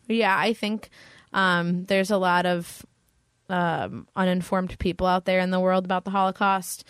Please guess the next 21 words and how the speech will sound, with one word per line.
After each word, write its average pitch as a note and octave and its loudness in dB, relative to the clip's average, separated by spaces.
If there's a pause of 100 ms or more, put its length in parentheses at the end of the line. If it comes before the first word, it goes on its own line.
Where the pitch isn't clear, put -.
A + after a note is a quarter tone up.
(320)
or F#3 2
people F3+ 0
who F3+ 0
maybe F3 -2
don't E3+ -4 (320)
want F3+ 2
to F3 4
acknowledge F3 2
it. G#3+ 2 (440)
Um, E3 2 (240)
and F#3 2
when F#3 2
we F3+ 0
teach G3 -4
it - 2
in F3+ -2
eighth F3 -4
grade, F3 0
it's F3+ -2
such - 0
a E3 2